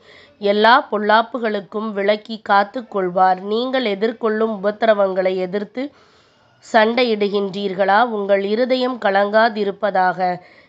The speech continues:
இயேசு பிசாசின் கிரியைகளை அழித்து இவ்வுலகத்தை ஜெயித்தார். இயேசு கிறிஸ்துவின் ஜெயத்தை நாமும் பெற்றுக்கொள்ளும்படி பரிசுத்த ஆவியானவர் உங்கள் வாழ்வில்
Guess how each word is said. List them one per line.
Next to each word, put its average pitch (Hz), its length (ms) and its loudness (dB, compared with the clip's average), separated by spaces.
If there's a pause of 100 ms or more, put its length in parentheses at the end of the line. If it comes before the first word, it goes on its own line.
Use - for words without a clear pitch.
(100)
இயேசு 214 640 0
பிசாசின் 233 680 -2
கிரியைகளை 214 640 0
அழித்து 202 540 -2
இவ்வுலகத்தை 214 920 -2
ஜெயித்தார். 180 760 -2 (640)
இயேசு 254 460 4
கிறிஸ்துவின் 220 720 0
ஜெயத்தை 220 520 -2
நாமும் 220 560 4
பெற்றுக்கொள்ளும்படி 208 1000 -2
பரிசுத்த 226 580 0
ஆவியானவர் 196 760 2
உங்கள் 202 460 -2
வாழ்வில் 185 540 -2